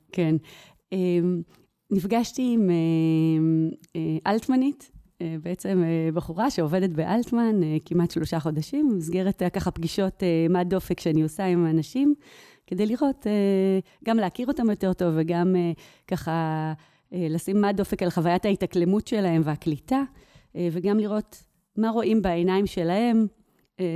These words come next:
דברים שרואים מכאן לא רואים משם, או הפוך. אה, ואז, אה, ככה שאלתי אותה, "איך, איך באלטמן? מה טוב?" לפני השאלה מה צריך לשפר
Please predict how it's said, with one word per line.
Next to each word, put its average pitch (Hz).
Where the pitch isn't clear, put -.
דברים 175
שרואים 190
מכאן 190
לא 190
רואים 185
משם, 208
או 160
הפוך. 226
אה, -
ואז, 247
אה, 277
ככה 233
שאלתי 226
אותה, 202
"איך, -
איך -
באלטמן? 214
מה 220
טוב?" 170
לפני 180
השאלה 202
מה 185
צריך -
לשפר 185